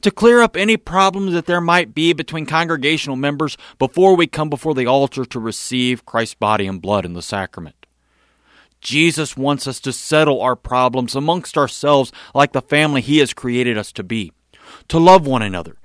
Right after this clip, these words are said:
to bear each other's burdens, to forgive when forgiveness is needed.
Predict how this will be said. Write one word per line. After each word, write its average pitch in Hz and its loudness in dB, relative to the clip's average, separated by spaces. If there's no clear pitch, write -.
to 151 0
bear 156 4
each 127 -6
other's 123 -4
burdens, 113 -6
to 147 -8
forgive 135 0
when 131 0
forgiveness 90 -10
is 92 -12
needed. 101 -12